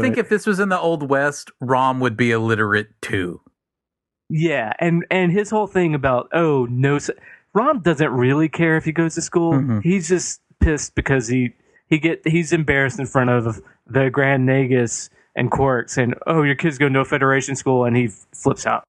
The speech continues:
Speaker 1: Yeah, it's a
Speaker 2: We learn later that Rom actually doesn't have that big bias, but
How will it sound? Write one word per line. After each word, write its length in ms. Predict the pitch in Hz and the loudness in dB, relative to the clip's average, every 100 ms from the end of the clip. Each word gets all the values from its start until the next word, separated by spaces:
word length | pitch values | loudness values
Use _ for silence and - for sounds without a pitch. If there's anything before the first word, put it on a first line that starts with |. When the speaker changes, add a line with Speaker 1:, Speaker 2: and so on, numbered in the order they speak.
| - | -2
Speaker 1:
Yeah, 180 | 269 | 0
it's 180 | 214 214 | 0 -4
a 40 | 208 | -2
Speaker 2:
We 120 | 151 | 0
learn 240 | 160 135 | 0 0
later 460 | 120 180 202 143 123 | 0 0 2 0 0
that 200 | 147 139 | 0 -2
Rom 280 | 147 143 139 | 0 0 0
actually 680 | 135 160 - 165 170 175 170 | -2 -2 -2 0 0 0 -2
doesn't 300 | 165 175 151 | -2 -2 0
have 200 | 139 143 | 0 0
that 260 | 139 143 - 131 - | 0 -2 -4 -8 -2
big 260 | 127 107 107 _ | -2 -4 -12 _
bias, 580 | 160 156 139 127 123 - - - | -2 0 0 -2 -4 -8 -14 -4
but 300 | 143 131 - | -2 0 -4